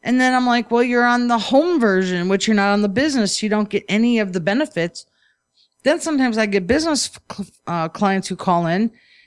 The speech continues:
and they're like, "We have OneDrive and we got this and we got the team." And then somebody in the team has the home version set up so they can't see files.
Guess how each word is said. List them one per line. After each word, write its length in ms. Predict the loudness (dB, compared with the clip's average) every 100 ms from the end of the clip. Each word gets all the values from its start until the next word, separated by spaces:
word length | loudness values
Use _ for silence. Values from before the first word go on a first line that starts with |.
| -4
and 80 | 2
they're 80 | 4
like, 220 | 2 2
"We 100 | 2
have 100 | 4
OneDrive 460 | 2 4 4 2
and 140 | 0 -2
we 100 | -2
got 200 | -4 -2
this 260 | -4 -4
and 60 | -4
we 60 | -4
got 120 | -6
the 80 | -6
team." 400 | -2 -2 0 0
And 160 | 0
then 340 | -2 -4 -6 -12 _ _
somebody 400 | -2 0 0 0
in 100 | 0
the 80 | -2
team 320 | 0 2 2
has 160 | 2
the 120 | 2 4
home 260 | 4 4
version 320 | 2 2 -2
set 220 | -4 -2 -2
up 140 | -2
so 120 | -2
they 160 | -2 -2
can't 280 | -2 -2 -2
see 260 | 0 0
files. 520 | 2 2 2 2 0